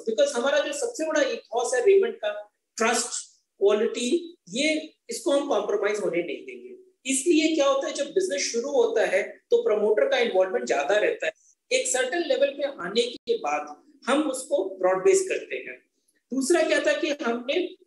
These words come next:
रियल एस्टेट बिल्डिंग में, अगर आप देखें, तो हमने मैन्युफैक्चरिंग अप्रोच लगाया। जैसे हम मैन्युफैक्चरिंग में एकदम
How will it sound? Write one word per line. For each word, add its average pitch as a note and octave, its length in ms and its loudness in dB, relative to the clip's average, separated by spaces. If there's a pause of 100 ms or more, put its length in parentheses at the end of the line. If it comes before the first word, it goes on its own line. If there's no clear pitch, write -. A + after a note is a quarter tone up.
(160)
रियल C#4 220 2
एस्टेट E4 460 -2
बिल्डिंग G#3 340 4
में, A3 200 2
अगर A3+ 120 4
आप A3 160 0
देखें, G#3+ 380 -6 (280)
तो A#3+ 60 4
हमने A#3 340 0
मैन्युफैक्चरिंग A#3+ 880 0 (380)
अप्रोच B3 360 2
लगाया। C#3 420 2 (300)
जैसे D#4 220 4
हम C#4+ 240 2
मैन्युफैक्चरिंग A#3 720 0
में C4+ 100 0
एकदम A#3 440 0